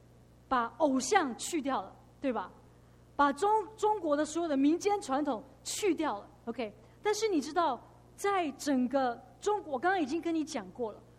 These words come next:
中国历史里面，基督教有没有传进去？传进去几次？五次。可是面每一次都是怎么样？连根拔起，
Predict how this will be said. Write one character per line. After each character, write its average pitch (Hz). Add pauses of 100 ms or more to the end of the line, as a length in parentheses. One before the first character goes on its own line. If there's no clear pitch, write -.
(120)
中 427
国 311
历 381
史 -
里 208
面， 226 (340)
基 403
督 403
教 403
有 240
没 226
有 262
传 233
进 226
去？ 220 (1700)
传 269
进 320
去 302
几 220
次？ 214 (720)
五 214
次。 220 (280)
可 285
是 285 (320)
面 392
每 269
一 311
次 370
都 330
是 349
怎 269
么 208
样？ 226 (1120)
连 285
根 330
拔 262
起， -